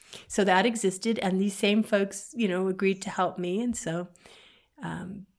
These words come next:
Earth Regenerators Press now has two books in its catalog.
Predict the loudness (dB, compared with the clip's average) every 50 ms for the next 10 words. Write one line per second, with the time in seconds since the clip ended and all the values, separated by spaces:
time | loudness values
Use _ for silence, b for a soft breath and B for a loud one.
0 | _ _ -18 -6 -2 0 0 2 2 0 2 4 4 4 4 4 2 2 0 -2
1 | -4 -2 0 0 0 0 0 -2 0 0 0 -2 -2 -2 -4 -4 -4 -4 2 2
2 | 4 4 4 2 2 0 0 0 0 0 -4 -4 0 0 0 2 2 4 4 4
3 | 4 2